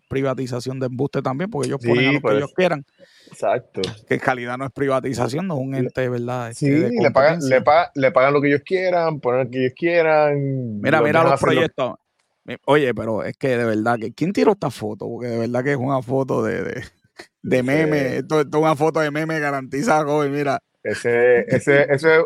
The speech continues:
Speaker 2: eso es, mira, es una foto de
Speaker 1: Es, eso es una foto que uno dice, "No, este problema se va a resolver", y alguien te envía esa cara.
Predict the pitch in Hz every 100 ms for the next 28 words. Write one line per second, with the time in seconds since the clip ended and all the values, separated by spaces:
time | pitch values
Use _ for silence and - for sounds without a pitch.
0 | 147 147 180 175 202 185 156 147 131 135
1 | 180 170 196 190 147 127 123 120 _ _
2 | _ _ - 117 143 135 127 - 175 -
3 | 214 220 - 233 220 190 202 214 214 185
4 | 185 151 190 277 190 175 240 233 254 262
5 | 277 233 185 180 185 196 208 185 143 135
6 | 147 160 185 196 185 190 151 147 139 120
7 | 113 117